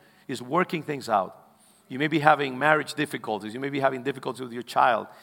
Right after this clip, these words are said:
You may be worrying about, uh, he, uh,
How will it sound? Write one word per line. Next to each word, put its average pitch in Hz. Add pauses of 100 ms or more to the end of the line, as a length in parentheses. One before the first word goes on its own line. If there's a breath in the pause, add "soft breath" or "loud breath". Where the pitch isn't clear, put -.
(280 loud breath)
You 120
may 143
be 143
worrying 143
about, 113 (320 soft breath)
uh, 117
he, 131 (360 soft breath)
uh, 113